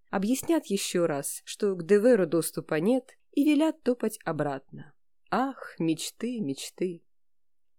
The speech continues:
Меня не то что пропустили, меня, можно сказать, запихнули в башню. А пока допихивали, я не переставала удивляться происходящей метаморфозе. Каждый встречный солдат кланялся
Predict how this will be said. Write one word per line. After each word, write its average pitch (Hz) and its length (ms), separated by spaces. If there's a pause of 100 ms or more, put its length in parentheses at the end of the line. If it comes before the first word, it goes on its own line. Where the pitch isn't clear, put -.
(120)
Меня 202 240
не 226 120
то 320 160
что - 220
пропустили, 160 1000 (520)
меня, 202 420
можно 226 320
сказать, 226 580
запихнули 214 800
в 147 120
башню. 143 640 (220)
А 175 120
пока 202 280
допихивали, 165 880 (360)
я 175 260
не 254 140
переставала 233 720
удивляться 208 1000
происходящей 196 840
метаморфозе. 170 920 (500)
Каждый 185 420
встречный 180 500
солдат 185 560 (280)
кланялся 185 840